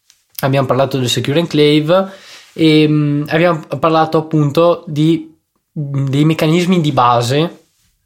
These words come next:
che, eh, su cui, eh, si appoggia tutta la sicurezza di I O S, perché appunto,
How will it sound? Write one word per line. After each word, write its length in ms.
che, 180
eh, 140
su 180
cui, 480
eh, 300
si 160
appoggia 480
tutta 320
la 80
sicurezza 520
di 120
I 160
O 160
S, 80
perché 440
appunto, 600